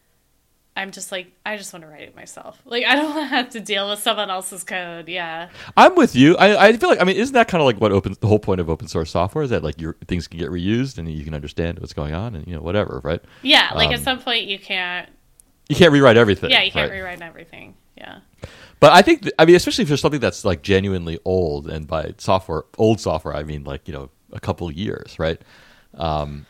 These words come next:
Speaker 2: there is some
Speaker 1: I mean, there's no way you would use that in a paper. That would be irresponsible. So, like,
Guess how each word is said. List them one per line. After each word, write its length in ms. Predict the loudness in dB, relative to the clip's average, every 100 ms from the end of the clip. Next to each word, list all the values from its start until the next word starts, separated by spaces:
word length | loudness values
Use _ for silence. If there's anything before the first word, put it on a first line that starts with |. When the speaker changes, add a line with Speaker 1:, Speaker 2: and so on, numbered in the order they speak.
| -2
Speaker 2:
there 220 | 2 4
is 100 | 2
some 280 | 2 0 0 -4
Speaker 1:
I 40 | -2
mean, 140 | -2
there's 220 | -2 -6
no 240 | -2 -2 0
way 320 | 0 0 -2
you 180 | -4 -6
would 160 | -8 -8
use 200 | -10 -8
that 120 | -8
in 60 | -10
a 40 |
paper. 600 | -14 -12 -12 -10 -10 -8
That 140 | -4 -4
would 100 | -4
be 340 | -6 -6 -8 -10
irresponsible. 1040 | -10 -10 -12 -12 -12 -14 -18 -18 -18 -20
So, 220 | -14 -8 -6
like, 380 | -6 -8 -14